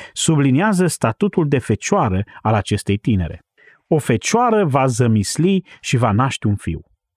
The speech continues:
Nu este nimic neobișnuit ca o fată să nască un copil.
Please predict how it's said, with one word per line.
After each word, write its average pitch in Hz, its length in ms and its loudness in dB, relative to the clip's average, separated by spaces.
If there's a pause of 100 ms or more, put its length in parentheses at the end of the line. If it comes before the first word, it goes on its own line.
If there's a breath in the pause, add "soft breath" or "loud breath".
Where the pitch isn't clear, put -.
(180)
Nu 214 140 0
este 220 180 0
nimic 151 300 2
neobișnuit 127 520 0
ca - 100 -2
o 104 60 2
fată 113 380 -2 (260 loud breath)
să - 180 -2
nască 107 340 0
un 101 80 2
copil. 120 420 -2